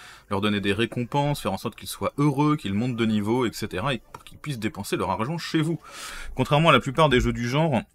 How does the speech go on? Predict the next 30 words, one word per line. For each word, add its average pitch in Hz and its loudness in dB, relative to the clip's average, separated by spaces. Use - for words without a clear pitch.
on 113 2
a 110 6
moins 135 4
de 147 4
gestion 143 0
de 127 4
monstres, 123 0
on 92 0
n'a 95 2
pas, 104 4
euh, 92 0
il 92 -8
faut 101 -2
prendre 80 -10
absolument 95 -6
soin 95 -6
des 98 -2
monstres, 101 -2
qu'ils - -14
puissent 95 -10
dormir, 92 -2
et 90 -6
cetera. 92 -6
Euh, 92 2
les 113 0
monstres 151 -2
sont 110 -4
plus 156 -2
ou 151 2
moins 147 0